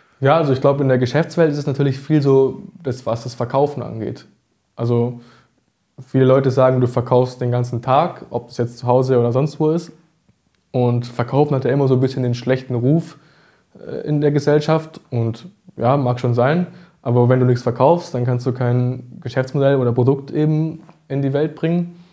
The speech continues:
Und das ist, glaub ich, so ein bisschen das mein, eins meiner größten Learnings daraus, dass du eben einfach rausgehen musst, Leute ansprechen und sagen, "Hey, ich hab da was,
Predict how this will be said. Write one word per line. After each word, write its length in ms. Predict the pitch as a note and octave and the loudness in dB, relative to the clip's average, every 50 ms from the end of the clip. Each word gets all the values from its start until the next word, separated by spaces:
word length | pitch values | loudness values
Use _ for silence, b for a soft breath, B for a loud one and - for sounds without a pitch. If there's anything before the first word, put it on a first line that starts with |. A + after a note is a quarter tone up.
| B B B B B | B B B B B
Und 160 | B B2 A#2 A#2+ | B -2 2 2
das 120 | B2+ B2 | 2 2
ist, 120 | D#3 C#3 D3 | 0 0 4
glaub 160 | D3+ C#3+ C#3+ | 4 4 4
ich, 80 | C#3+ C#3 | 4 2
so 80 | C#3+ C#3+ | 0 0
ein 80 | C#3 | 0
bisschen 760 | C3+ C#3+ C#3 - D3 C#3 C#3 C#3 C#3 C#3 C#3 C#3 - - - - | 0 0 -2 -2 -2 0 0 0 -2 -2 -4 -8 -12 -12 -8 -4
das 260 | B2+ B2 A#2+ - - - | -4 -4 -6 -6 -12 -6
mein, 280 | C3 B2 B2+ B2+ B2+ - | -4 -2 -2 -2 -4 -4
eins 240 | - C3 C3+ C3 - | -4 -4 -4 -2 -2
meiner 160 | C3+ B2 B2 A#2 | -2 -2 -2 0
größten 340 | A#2+ D3 D3 D3 - C3 | 0 0 0 0 -2 -2
Learnings 360 | B2 B2+ C3 C#3+ C#3+ D3 C#3+ - | 0 0 0 0 0 -2 -2 -2
daraus, 380 | C#3+ C3+ C3+ C#3 C#3+ D3 C#3+ | -2 2 2 2 2 2 0
dass 180 | - B2 A#2+ B2 | -2 -4 -4 -2
du 100 | C3 B2 | -2 0
eben 220 | B2+ C3 B2+ - | 0 0 0 0
einfach 300 | B2 B2 B2 C3+ C3 - A#2+ | -2 -2 -2 -4 -2 0 0
rausgehen 340 | B2+ C#3+ C#3+ C#3+ D3+ C#3+ | 0 0 0 -2 -2 0
musst, 180 | C#3+ C#3+ C#3+ C#3+ | 0 0 0 0
Leute 220 | C#3 B2+ C3 C3 C#3+ | 0 0 0 0 -4
ansprechen 340 | C3+ C#3 C3+ - C#3 C3 C3 | -8 -8 -6 -4 -4 -2 -2
und 60 | B2+ | -2
sagen, 200 | A#2+ A#2+ A#2 A#2+ | -2 -2 0 0
"Hey, 100 | C3+ C3+ | -2 -2
ich 80 | A#2+ | -2
hab 140 | - C3+ - | -2 -4 0
da 120 | - D3 C3+ | 0 2 2
was, 260 | C#3+ D3+ D3+ D3+ | 2 2 0 -2